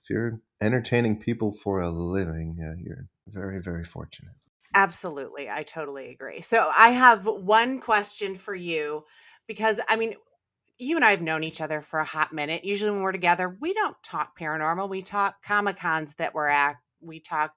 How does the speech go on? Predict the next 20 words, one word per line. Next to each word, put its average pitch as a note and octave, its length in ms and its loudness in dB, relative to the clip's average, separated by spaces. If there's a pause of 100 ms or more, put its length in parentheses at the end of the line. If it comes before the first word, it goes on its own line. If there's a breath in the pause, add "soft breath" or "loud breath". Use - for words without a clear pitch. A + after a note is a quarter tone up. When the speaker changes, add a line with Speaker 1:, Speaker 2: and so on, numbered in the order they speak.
Speaker 2:
you D#3+ 80 -12
know, D#3 160 -6
horror G#3 320 -2
conventions D#3 480 2
that D#3+ 240 0
we're D3+ 200 -2
at. C#3+ 280 0 (120)
Speaker 1:
<laughs> - 300 -20
Speaker 2:
Do A3+ 100 -8
you C4 180 0
ever F4+ 200 4
talk - 340 -4
about C4+ 240 4
your A#3+ 120 -4
very G3 340 2
first A#3+ 340 -6
paranormal A3+ 480 0
experience A3 600 -4
or G3+ 80 -2
what F3 300 -2